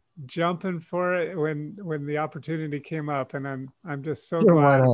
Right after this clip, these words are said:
Speaker 2: about that. Yeah.
Speaker 1: <laughs>
Speaker 2: It, it just goes to show that, you know, time is relative, and all that really matters is the present moment.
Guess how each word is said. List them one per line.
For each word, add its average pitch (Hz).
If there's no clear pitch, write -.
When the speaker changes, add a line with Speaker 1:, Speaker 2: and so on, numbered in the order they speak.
Speaker 2:
about -
that. 131
Yeah. 143
Speaker 1:
<laughs> 143
Speaker 2:
It, 180
it 214
just 233
goes 214
to 180
show 170
that, 156
you 165
know, 190
time 196
is 156
relative, 175
and 143
all 196
that 196
really 170
matters 151
is 135
the 139
present 151
moment. 131